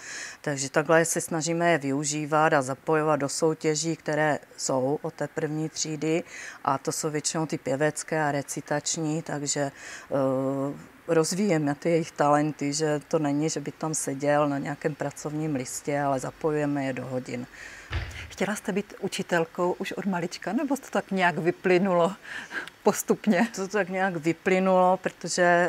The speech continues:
Speaker 1: rodiče mi koupili klavír a, e, to byla tehda docela drahá záležitost na rodinný rozpočet,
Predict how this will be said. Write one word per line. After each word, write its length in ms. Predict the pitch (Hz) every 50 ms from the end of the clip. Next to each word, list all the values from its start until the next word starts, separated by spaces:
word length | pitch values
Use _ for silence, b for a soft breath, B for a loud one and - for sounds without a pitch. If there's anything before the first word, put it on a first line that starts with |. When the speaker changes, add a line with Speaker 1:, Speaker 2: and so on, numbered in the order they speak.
| 160 170
Speaker 1:
rodiče 420 | 160 160 160 156 185 - - - 180
mi 140 | 180 180
koupili 440 | 175 - 175 160 160 - 190 180 151
klavír 720 | - - 156 151 139 139 - 151 151 147 156 175 185 196 -
a, 240 | - 170 147 147 165
e, 580 | - - - - - - - - - - - - - 151 147 143 143 139 - -
to 140 | - 147 147
byla 260 | 147 170 160 156 165
tehda 340 | - - 151 160 147 147 143
docela 500 | 147 147 - - - 165 156 160 151 147
drahá 340 | 139 147 143 139 151 165
záležitost 840 | 165 151 139 131 139 147 156 156 - 170 160 - - 175 170 165 165
na 200 | 165 156 151 143
rodinný 400 | 151 156 160 160 175 175 165 156
rozpočet, 720 | 143 139 - - - - 165 - - - 170 165 180 196